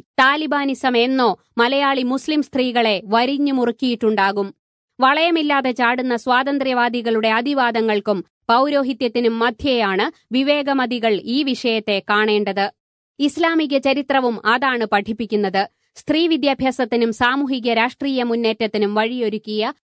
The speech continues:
മുജാഹിദ് പ്രസ്ഥാനത്തെ നുണ കൊണ്ട് തകർക്കാൻ ശ്രമിക്കുന്ന സമസ്ത പൊതുസമൂഹത്തിൽ നാണം കെട്ട് നിൽക്കുന്നതിന് ആരാണ് ഉത്തരവാദികൾ?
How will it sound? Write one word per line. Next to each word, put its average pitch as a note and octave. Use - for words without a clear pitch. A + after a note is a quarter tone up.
മുജാഹിദ് C#4
പ്രസ്ഥാനത്തെ A3+
നുണ C#4+
കൊണ്ട് C#4+
തകർക്കാൻ C4+
ശ്രമിക്കുന്ന A3+
സമസ്ത B3
പൊതുസമൂഹത്തിൽ B3
നാണം C4
കെട്ട് A#3+
നിൽക്കുന്നതിന് A3
ആരാണ് G#3
ഉത്തരവാദികൾ? G3